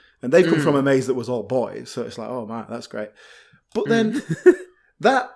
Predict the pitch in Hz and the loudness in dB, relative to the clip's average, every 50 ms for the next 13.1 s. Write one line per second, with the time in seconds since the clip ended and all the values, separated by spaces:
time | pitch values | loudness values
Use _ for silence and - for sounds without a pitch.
0 | _ - 160 202 247 262 262 254 - - 208 180 - - - 202 196 185 175 160 | _ -2 0 2 2 4 2 2 2 0 0 0 0 -2 -2 0 0 0 0 -2
1 | 147 - 202 180 - - 127 135 135 143 - - - 151 139 127 131 127 123 123 | 0 0 0 0 0 -2 -6 -4 -4 -4 -6 -6 -6 -6 -4 -4 -4 -4 -6 -6
2 | - 147 143 135 135 - - 117 113 120 - 147 143 143 139 139 - 147 143 139 | -4 -4 -4 -4 -4 -6 -8 -8 -8 -6 -2 -2 0 0 0 0 0 0 0 2
3 | 143 151 135 127 139 156 147 147 151 - 143 139 - - 156 147 139 - 156 147 | 2 2 0 2 0 -2 -2 -2 -2 -4 -4 -4 -2 -2 -4 -4 -4 -2 -2 0
4 | 139 135 131 139 147 147 139 - 151 143 143 135 131 127 123 120 120 120 - 147 | 0 0 0 -2 -2 -2 -4 -4 0 2 2 2 2 0 0 -2 -2 -4 -6 -6
5 | 131 131 131 127 127 - - - - 143 131 131 131 127 123 120 120 120 - - | -4 -2 -2 -2 -4 -4 -6 -4 -2 -2 -2 -2 -4 -4 -4 -4 -4 -6 -8 -14
6 | - - - - - - - - - 143 139 135 127 127 123 131 131 123 123 123 | -20 -20 -16 -10 -8 -6 -6 0 2 2 2 2 0 -2 -2 -2 -2 -2 -2 -4
7 | 120 - 139 139 247 - - 208 170 - - - - - - - - - - - | -4 -4 0 2 2 4 4 4 2 2 0 -4 -4 -4 -6 -8 -12 -14 -14 -12
8 | - - 156 - 170 214 208 202 - 185 175 214 - - - - - 196 - - | -8 -2 2 2 4 6 6 6 6 6 0 0 0 -2 0 6 8 8 8 6
9 | - - - - - - 180 175 175 165 220 247 240 - - - - - - 160 | 0 -8 -14 -14 -10 0 2 2 4 8 6 6 6 4 -2 -6 -12 -18 -14 -8
10 | 156 208 - 208 196 - 180 147 - 185 170 190 233 190 185 185 196 185 - - | -6 6 6 6 6 6 0 -4 -4 -4 -2 0 2 2 2 2 -2 -4 -2 -4
11 | 185 165 165 147 - - 175 156 131 120 113 123 127 113 123 120 117 - - - | -4 -4 -4 -4 -4 -2 -2 0 0 -2 -2 -4 -6 -4 -4 -6 -6 -8 -8 -6
12 | 143 139 127 127 135 139 - 156 - - - - 160 151 151 - - 160 143 - | -4 -4 -4 -2 -4 -4 -4 -4 -4 -6 -4 -4 -4 -4 -4 -6 -6 -6 -8 -8
13 | - | -10